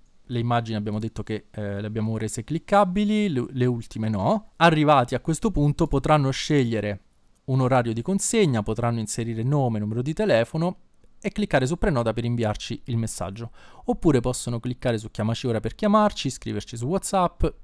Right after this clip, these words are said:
seguirci su Instagram o inviarci un'email. A questo punto la nostra landing è completa, possiamo copiare il link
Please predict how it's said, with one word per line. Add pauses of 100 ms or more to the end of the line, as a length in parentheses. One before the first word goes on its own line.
seguirci
su
Instagram
o
inviarci
un'email. (340)
A
questo
punto
la
nostra
landing
è
completa, (280)
possiamo
copiare
il
link